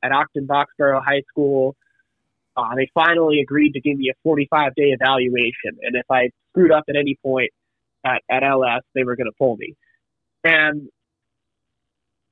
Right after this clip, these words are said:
we had a meeting at the end of that evaluation, and all of my teachers came in to talk about what a pleasure I was to have in class. There were no issues in those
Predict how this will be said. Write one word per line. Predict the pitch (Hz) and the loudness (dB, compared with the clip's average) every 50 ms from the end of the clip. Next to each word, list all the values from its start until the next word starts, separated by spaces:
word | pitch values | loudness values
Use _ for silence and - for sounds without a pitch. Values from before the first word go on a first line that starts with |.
| _ _ _ - | _ _ _ 0
we | 156 165 190 | 2 4 4
had | 202 175 160 151 | 4 4 2 2
a | 143 | 0
meeting | 135 135 156 180 180 160 127 82 - - _ - - | -2 -2 -2 0 2 0 0 -2 -4 -8 _ -8 -6
at | 139 - - | -6 -4 -6
the | 127 - - | -6 -2 2
end | 151 156 156 151 135 131 135 135 - - | 4 4 4 4 2 0 -4 -10 -8 -6
of | - 135 135 | -4 0 2
that | 147 139 131 | 2 0 2
evaluation, | 123 139 143 143 139 131 127 131 135 135 135 - - 110 107 - - | 2 2 2 2 2 2 2 2 2 2 2 0 -4 -14 -14 -10 -6
and | - 127 - - _ | -6 -6 -6 -4 _
all | - 165 175 175 170 | 2 4 4 4 4
of | 165 160 | 2 0
my | 151 151 151 143 - | -2 -2 -2 -2 -4
teachers | 165 151 - - 139 123 _ - | -6 -8 -6 -6 -8 -8 _ -4
came | 147 143 139 131 | -4 -2 -2 -2
in | 139 131 117 | -4 -6 -6
to | - _ | -8 _
talk | - 135 131 135 131 | 0 0 0 0 -2
about | 123 127 123 - 127 | -2 -2 -2 0 0
what | 139 135 131 | -2 -2 -4
a | - - | -4 -2
pleasure | 139 135 131 123 131 131 127 | -2 -2 0 0 0 -2 0
I | |
was | 123 120 123 - - | 0 0 -2 -4 -6
to | 127 - | -6 -4
have | 127 123 120 | -2 -4 -4
in | 123 120 | -4 -10
class. | - - - 123 120 117 110 123 - _ _ _ _ _ _ _ _ _ _ - | -12 -6 -4 -2 0 0 0 -2 -6 _ _ _ _ _ _ _ _ _ _ -4
There | 131 127 | -2 -2
were | 131 131 | 0 2
no | 143 147 151 143 | 2 4 4 4
issues | 143 139 - - 135 123 | 2 2 0 -4 -6 -4
in | 123 | -2
those | 131 127 | -2 -4